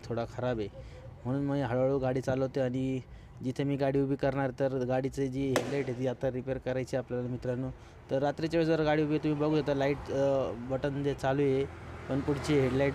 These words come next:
bulb वगैरे चालू नाही आहे, म्हणजे जो problem होतोय बंद चालूचा, तो आता रस्त्याच्या कडेला आपल्याला बघायचा आहे. ते पुरे socket वगैरे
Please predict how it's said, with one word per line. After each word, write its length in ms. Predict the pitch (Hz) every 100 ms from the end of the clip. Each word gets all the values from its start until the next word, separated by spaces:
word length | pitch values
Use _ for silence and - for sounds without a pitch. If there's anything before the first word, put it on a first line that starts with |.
| 127
bulb 360 | 131 135 135
वगैरे 500 | 143 139 143 139 139 139 - 117 -
चालू 200 | 127 131
नाही 120 | 131
आहे, 100 | 127
म्हणजे 220 | 120 127
जो 140 | 131
problem 380 | 127 127 131 143
होतोय 320 | 131 120 139
बंद 240 | 127 123 123
चालूचा, 340 | 123 123 123 127
तो 40 |
आता 260 | 127 131 131 120 - - - - 127
रस्त्याच्या 360 | 127 143 131
कडेला 340 | 131 135 135 131
आपल्याला 240 | 131 135
बघायचा 380 | 131 131 135 139
आहे. 100 | 131
ते 60 | 135
पुरे 380 | 143 139 139
socket 380 | 127 120 120 139
वगैरे 400 | 135 131 135 135